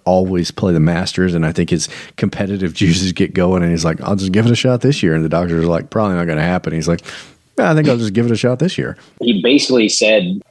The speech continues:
Speaker 2: like, "I'm too damaged. I'll never be able to play, like, a full schedule again, but I intend to fully, like, if I can compete, pick and choose," which basically to me means he's gonna try to play, like, most of the majors and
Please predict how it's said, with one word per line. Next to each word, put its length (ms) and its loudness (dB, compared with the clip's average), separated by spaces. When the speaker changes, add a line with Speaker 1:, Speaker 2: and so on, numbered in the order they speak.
Speaker 2:
like, 180 0
"I'm 100 0
too 140 2
damaged. 480 0
I'll 80 2
never 160 2
be 160 4
able 180 0
to 120 -8
play, 340 0
like, 160 0
a 160 0
full 480 0
schedule 440 -2
again, 340 -2
but 180 -2
I 80 0
intend 520 -2
to 120 -4
fully, 280 0
like, 220 -2
if 100 -6
I 80 0
can 160 -10
compete, 460 -4
pick 160 -2
and 100 -6
choose," 480 0
which 220 -2
basically 300 0
to 60 -4
me 180 -2
means 180 -4
he's 100 -4
gonna 160 -2
try 240 0
to 60 -4
play, 200 0
like, 180 -2
most 180 -10
of 60 -2
the 60 -10
majors 440 -4
and 80 -16